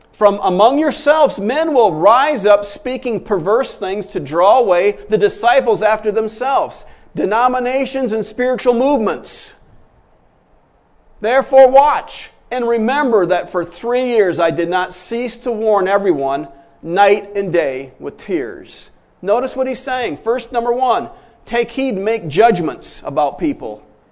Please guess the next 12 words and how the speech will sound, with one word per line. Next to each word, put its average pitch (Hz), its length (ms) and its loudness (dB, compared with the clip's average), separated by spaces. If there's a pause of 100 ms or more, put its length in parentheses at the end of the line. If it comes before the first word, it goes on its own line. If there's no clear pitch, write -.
(800)
Discern 247 680 0
them 185 180 0
when 175 120 -2
you 175 80 -4
see 202 300 -4
them. 127 300 -6 (320)
You 202 140 -2
watch 190 340 2
out 202 160 2
and 143 100 -12
test 190 320 -8
them 95 200 -12